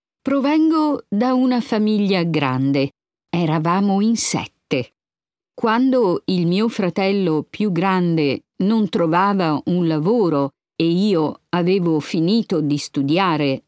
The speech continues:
alle scuole medie, i miei genitori hanno deciso di trasferire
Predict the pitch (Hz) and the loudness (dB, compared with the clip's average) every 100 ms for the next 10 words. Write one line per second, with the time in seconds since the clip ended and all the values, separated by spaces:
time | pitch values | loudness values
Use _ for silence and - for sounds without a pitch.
0 | _ _ 165 160 147 - - 156 143 143 | _ _ -2 0 -2 -4 -2 0 0 0
1 | 165 151 143 185 277 _ _ _ _ - | 0 0 0 0 -2 _ _ _ _ -2
2 | 277 277 269 254 240 196 247 302 320 202 | 2 2 2 2 0 0 2 2 2 0
3 | 165 220 240 _ - 254 233 214 208 262 | 2 0 -4 _ -6 -2 0 0 0 -2
4 | - 180 160 214 220 _ - 254 269 285 | -2 -2 -2 -2 -4 _ -4 -2 0 0
5 | 285 - 214 185 185 175 151 | -2 0 0 0 0 0 -2